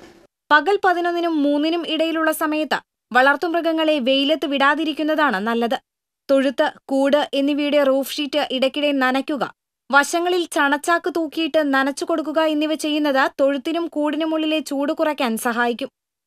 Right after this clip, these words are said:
വീടുകളിൽ എന്നതുപോലെ തൊഴുത്തുകളിലും കൂടുകളിലും ഫാൻ ഇടുന്നത് മൃഗങ്ങൾക്ക് ഏറെ ആശ്വാസകരമാണ്.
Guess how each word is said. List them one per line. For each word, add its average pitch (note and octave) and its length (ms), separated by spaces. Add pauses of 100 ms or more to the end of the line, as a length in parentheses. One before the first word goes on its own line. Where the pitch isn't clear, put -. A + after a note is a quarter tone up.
(140)
വീടുകളിൽ C#4 520
എന്നതുപോലെ D4 540
തൊഴുത്തുകളിലും D4 760
കൂടുകളിലും C#4+ 680
ഫാൻ C4+ 380
ഇടുന്നത് D4 500
മൃഗങ്ങൾക്ക് D4 680
ഏറെ C4+ 360
ആശ്വാസകരമാണ്. A3+ 880